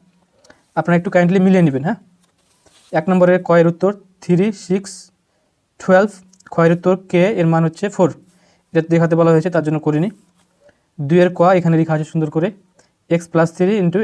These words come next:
x minus one। গ এর উত্তর হচ্ছে চার। তিন নাম্বার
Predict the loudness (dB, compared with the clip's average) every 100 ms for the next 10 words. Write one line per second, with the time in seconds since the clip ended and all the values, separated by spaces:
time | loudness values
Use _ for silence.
0 | -2 -2 -4 -4 -4 -8 -6 -4 -6 -12
1 | _ _ _ _ _ _ -12 -2 2 2
2 | 2 0 0 -2 -2 -4 -4 -4 -4 -6
3 | _ _ _ _ _ _ _ _ _ -2
4 | 0 2